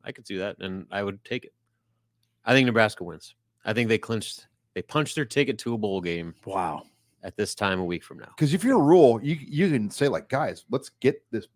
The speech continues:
Speaker 3: let's get it done now. Let's get to, let's get"
Speaker 1: And you know what? The team believes it. You can
Speaker 3: Yeah.
Speaker 1: see it. Like Ty Robinson going is like, "Rem-, Coach Rhule has a process, and we are all bought in."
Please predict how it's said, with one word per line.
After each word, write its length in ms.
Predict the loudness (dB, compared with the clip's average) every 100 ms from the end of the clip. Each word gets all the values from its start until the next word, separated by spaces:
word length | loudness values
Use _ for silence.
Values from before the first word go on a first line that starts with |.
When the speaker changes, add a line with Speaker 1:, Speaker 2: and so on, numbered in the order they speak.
| -6
Speaker 3:
let's 200 | -6 0
get 160 | 2
it 140 | 2 4
done 240 | 2 2
now. 280 | -2 -2 -6 -18
Let's 140 | -20 -8
get 200 | -6 -6
to, 200 | -8 -6
let's 300 | -4 -4 -6 _ _
get" 100 | 0
Speaker 1:
And 80 | 4
you 60 |
know 100 | 8
what? 280 | 10 8 4 -10
The 80 | -8
team 240 | -2 -2
believes 400 | -2 -4 -6 -10
it. 100 | -16 _ _ _ -14 -2
You 100 | 4
can 100 | 4
Speaker 3:
Yeah. 60 |
Speaker 1:
see 240 | 4 2 2
it. 80 |
Like 120 | 0 0
Ty 200 | 2 4
Robinson 480 | 4 4 0 -4
going 160 | -4 -4
is 80 | -6
like, 120 | -10 -12
"Rem-, 300 | -14 -12 -14 _ _ -18 -4
Coach 280 | -2 0 0
Rhule 200 | 0 0
has 160 | -2
a 60 | -6
process, 540 | -4 -2 -2 -4 -6
and 80 | -6
we 80 | -4
are 100 | -4
all 200 | -4 -4
bought 260 | -2 -2 -4
in." 100 | -8